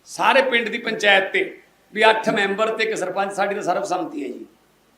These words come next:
ਤਾਂ ਉਸ ਪਿੰਡ ਨੂੰ ਪੰਜ ਲੱਖ ਰੁਪਈਆ ਨਗਦ ਇਨਾਮ ਸਰਕਾਰ ਵੱਲੋਂ ਤੇ ਨਾਲ ਸਟੇਡੀਅਮ, ਸਕੂਲ, ਮੁਹੱਲਾ ਕਲੀਨਿਕ ਜਾਂ ਜੋ ਵੀ ਉਹ ਪਿੰਡ ਕਹੂਗਾ, ਉਹ ਉਹਨੂੰ ਗ੍ਰਾਂਟ ਦਿੱਤੀ ਹੋਊਗੀ। ਇਹ ਉਸ ਪਿੰਡ ਤੇ ਹੈ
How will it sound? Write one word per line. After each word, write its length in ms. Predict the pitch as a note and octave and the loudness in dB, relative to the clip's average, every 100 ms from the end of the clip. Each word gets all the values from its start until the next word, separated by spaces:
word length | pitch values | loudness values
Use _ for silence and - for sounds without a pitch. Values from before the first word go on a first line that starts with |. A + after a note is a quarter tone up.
| _ _ _ _ _ _ _ - | _ _ _ _ _ _ _ 2
ਤਾਂ 100 | A3 | 4
ਉਸ 260 | C4 B3 | 6 2
ਪਿੰਡ 220 | A#3+ B3+ B3+ | 2 0 0
ਨੂੰ 220 | C4+ C4+ | -2 2
ਪੰਜ 340 | A#3 B3 B3 | 4 4 4
ਲੱਖ 380 | C4 A3 A3+ - | 4 4 2 2
ਰੁਪਈਆ 340 | B3+ B3 B3 | 0 2 2
ਨਗਦ 360 | B3 G#3 G#3 G#3 | 2 0 -2 -2
ਇਨਾਮ 600 | A3 F3+ D#3+ D#3 C#3+ - - | 0 0 0 -2 -4 -10 -6
ਸਰਕਾਰ 360 | E3+ E3 D#3+ | -4 -2 -2
ਵੱਲੋਂ 360 | - F3+ F4+ - - _ _ _ _ _ _ _ _ - | -2 -2 -4 -6 -12 _ _ _ _ _ _ _ _ -4
ਤੇ 100 | A#3 | 0
ਨਾਲ 600 | A#3 A#3 B3+ C4+ C4 - - _ _ _ _ - | 6 6 8 6 2 -2 -16 _ _ _ _ -20
ਸਟੇਡੀਅਮ, 1000 | - - A3+ A#3+ B3+ C4+ C#4+ C#4 C4+ - - _ _ | -14 -2 4 4 4 2 2 0 -2 -6 -16 _ _
ਸਕੂਲ, 880 | - B3+ A#3 B3 C4 C4+ C4+ B3+ - | -16 -10 -4 -2 -2 -2 -2 -2 -4
ਮੁਹੱਲਾ 340 | A3 B3 B3 C4 | -6 -2 2 0
ਕਲੀਨਿਕ 380 | B3+ B3+ B3+ B3 | 0 -4 -4 -2
ਜਾਂ 120 | C4 | -2
ਜੋ 440 | - G3+ B3 C#4+ | -2 0 6 8
ਵੀ 120 | D4+ | 8
ਉਹ 160 | D#4 D4+ | 4 4
ਪਿੰਡ 180 | C#4 B3+ | 2 0
ਕਹੂਗਾ, 560 | B3 G#3 G3+ F3+ - - _ _ | 2 2 4 0 -2 -14 _ _
ਉਹ 280 | G3 G#3+ A3 | -4 0 -2
ਉਹਨੂੰ 140 | A3 | -2
ਗ੍ਰਾਂਟ 200 | F#3+ D#3+ | -2 -2
ਦਿੱਤੀ 280 | - - - | -6 -14 -20
ਹੋਊਗੀ। 140 | - - _ _ _ _ _ - | -20 -20 _ _ _ _ _ -4
ਇਹ 120 | F#3+ | 2
ਉਸ 300 | G#3 G#3 - | 2 2 -2
ਪਿੰਡ 220 | - F#3+ | -2 -2
ਤੇ 260 | F#3 G3 F#3+ | -2 0 2
ਹੈ 280 | F3+ - | 0 -4